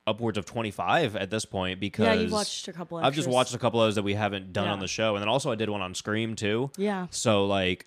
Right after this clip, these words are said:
Speaker 2: Oh yeah, you did the shark one.
Speaker 1: the shark one, yeah, Shark Island
Speaker 2: You
Speaker 1: or
Speaker 2: probably
Speaker 1: whatever the
Speaker 2: watched
Speaker 1: fuck it
Speaker 2: twenty-three
Speaker 1: was.
Speaker 2: because you've watched Toy Box already, Shark Island, and, uh,
Speaker 1: And I've
Speaker 2: Karen.
Speaker 1: watched a few others. There's a few that I kinda just watched, like, on my leisure. And before we even started the Amityville thing,
Speaker 2: Oh
Speaker 1: I
Speaker 2: my
Speaker 1: realized I was
Speaker 2: God.
Speaker 1: like, "Oh, I watched that one and that one."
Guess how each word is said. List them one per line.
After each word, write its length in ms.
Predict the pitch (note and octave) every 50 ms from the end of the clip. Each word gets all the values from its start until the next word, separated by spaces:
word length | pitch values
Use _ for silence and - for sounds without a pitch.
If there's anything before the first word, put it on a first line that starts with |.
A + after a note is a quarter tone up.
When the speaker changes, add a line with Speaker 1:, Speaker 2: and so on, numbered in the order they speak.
| - -
Speaker 2:
Oh 60 | -
yeah, 100 | - -
you 80 | G3 -
did 240 | F3 F#3+ F3+ E3+
the 60 | E3 E3+
shark 320 | - - F3 E3 D#3+ -
one. 40 | -
Speaker 1:
the 60 | -
shark 380 | - - - A2+ A2 A2 - F#2
one, 180 | F#2+ F#2 F2+
yeah, 140 | G2 F#2 F#2
Shark 320 | F#2 - - F#2 F#2+ F2+
Island 300 | F#2 F#2 F#2 F#2+ F#2+ F#2+
Speaker 2:
You 40 | C#4
Speaker 1:
or 40 | -
Speaker 2:
probably 20 |
Speaker 1:
whatever 120 | - A#4 A#4+
the 40 | A#4+
Speaker 2:
watched 120 | A#4 A#4
Speaker 1:
fuck 100 | - -
it 20 | D4
Speaker 2:
twenty-three 220 | C#4+ C#4+ - - -
Speaker 1:
was. 40 | -
Speaker 2:
because 120 | A#3+ G#3+
you've 120 | A3 G#3+ G#3+
watched 240 | A3+ A3 - -
Toy 160 | - - G3+ G#3+
Box 280 | A#3+ B3 B3 B3 -
already, 280 | B3 A#3 A3+ A3+ A#3 A#3
Shark 320 | A3 - - G#3 G#3 G#3
Island, 340 | A3 G#3 G#3 G#3+ G#3+ G#3 F#3+
and, 180 | G3 F#3+ F#3 F3
uh, 200 | F3+ F3 E3+ E3+
Speaker 1:
And 120 | - C3+ D3
I've 60 | D#3
Speaker 2:
Karen. 100 | E3+ F#3
Speaker 1:
watched 180 | F#3+ F3 D3+ -
a 60 | F#3+
few 260 | - - D3 C#3+ C3
others. 140 | C3 A#2+ A2
There's 140 | G#2+ A2 A#2+
a 20 |
few 220 | C3 - - C3 C3+
that 100 | C3+ B2+
I 120 | A#2 A2+
kinda 220 | A2 - A2 A2 A2
just 140 | G#2+ G2+
watched, 260 | F#2+ F#2 F#2+ G2 - -
like, 120 | A2 G2
on 80 | G2 G2
my 80 | F#2+
leisure. 220 | F#2+ G2+ G2+ G2+ A2
And 160 | - D#3 F#3
before 340 | G#3+ G3+ - E3 E3 E3+ E3+
we 260 | D#3+ C#3 B2+ B2 B2+
even 220 | D3 C#3+ C#3 B2+
started 300 | - - A2 G#2 G#2+ A2+
the 40 | A#2+
Amityville 400 | A2+ A#2 A#2 A#2+ A#2 A#2+ A#2 A2+
thing, 200 | - A#2+ A2+ G#2+
Speaker 2:
Oh 20 |
Speaker 1:
I 40 | G#2+
Speaker 2:
my 60 | G2
Speaker 1:
realized 380 | F#2+ G2+ G2+ G#2 G#2+ G#2 G#2 F#2+
I 20 |
was 80 | G#2 -
Speaker 2:
God. 40 | -
Speaker 1:
like, 120 | G2+ -
"Oh, 100 | G#2+ G#2
I 120 | G2 F#2+ G2+
watched 320 | G2+ G2+ G2+ G2 - -
that 180 | G2 F#2 F#2 F2+
one 100 | F#2+ F#2+
and 80 | F#2 F#2
that 180 | F2+ F2+ G2
one." 220 | G2 F#2 F#2+ F#2+